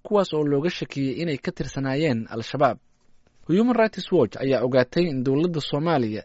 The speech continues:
aysan hab joogto ah u maarayn kiisaska dhinaca amniga ah ee ay ku lugta leeyihiin carruurta. Warbixinta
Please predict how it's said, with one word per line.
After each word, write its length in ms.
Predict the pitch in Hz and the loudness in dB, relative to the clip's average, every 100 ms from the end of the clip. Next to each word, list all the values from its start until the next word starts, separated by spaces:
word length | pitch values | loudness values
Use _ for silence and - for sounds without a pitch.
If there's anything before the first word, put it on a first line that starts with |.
| - | -4
aysan 340 | 131 - 135 131 | -4 -2 -4 -2
hab 160 | 175 160 | -4 -4
joogto 360 | 139 127 - 143 | -2 -2 0 2
ah 120 | 135 | 2
u 80 | 185 | 0
maarayn 420 | 156 113 120 127 113 | 0 2 2 0 -2
kiisaska 500 | - 135 - - 143 - - | -6 -4 -4 -4 -6 -8 -4
dhinaca 340 | 170 151 123 123 | -2 0 -2 -2
amniga 360 | 180 160 113 107 | 0 0 0 -2
ah 120 | 107 - - - - | -4 -8 -16 -20 -8
ee 160 | 151 165 | -2 0
ay 80 | |
ku 140 | - 233 | 0 0
lugta 260 | 226 - | -2 2
leeyihiin 560 | 180 185 165 160 160 120 | 4 6 4 0 0 0
carruurta. 560 | 117 123 151 - 110 - - - _ - - | -2 -2 -2 -2 -4 -6 -18 -20 _ -20 -6
Warbixinta 480 | 147 147 185 240 | -4 -2 0 0